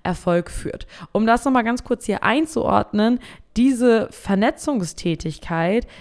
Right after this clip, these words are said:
ist für jeden, der Social Selling machen möchte, relevant und interessant.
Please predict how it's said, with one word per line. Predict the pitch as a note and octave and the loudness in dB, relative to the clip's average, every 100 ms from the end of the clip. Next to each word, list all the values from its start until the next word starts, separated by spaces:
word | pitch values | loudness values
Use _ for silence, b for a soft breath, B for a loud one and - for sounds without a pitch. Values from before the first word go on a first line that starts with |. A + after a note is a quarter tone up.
| B - | B 0
ist | B3+ C#4+ - | 0 0 -8
für | - | -2
jeden, | F#3+ E3+ F3 B3+ C#4+ C4+ C#4 C#4 | -2 0 0 2 2 2 0 0
der | G#3 G3 | 0 -2
Social | G3 F#3+ F#3 F3+ | -2 -8 -6 -8
Selling | E3 - G3+ G#3 F#3 | -6 0 0 0 0
machen | F3 - F3 | -4 -4 -4
möchte, | E3 D#3+ - D#3 | -4 -6 -8 -6
relevant | D#3 E3 D#3 E3 E3 | -4 -4 -4 -6 -6
und | - | -8
interessant. | - D4+ C#4 B3+ A3+ A#3 | -4 -4 -4 -2 0 0